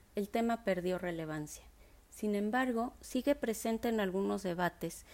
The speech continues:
y considero que será un indicador, en el tiempo, de los principios éticos y de la visión de la revolución de las conciencias,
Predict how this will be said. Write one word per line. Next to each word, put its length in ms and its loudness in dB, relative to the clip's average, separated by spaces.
y 120 0
considero 640 2
que 100 -4
será 280 0
un 120 2
indicador, 640 0
en 220 0
el 140 -4
tiempo, 460 -4
de 120 0
los 200 0
principios 640 0
éticos 500 -2
y 80 0
de 100 2
la 140 0
visión 420 0
de 80 0
la 140 0
revolución 640 -2
de 80 0
las 220 -4
conciencias, 840 -8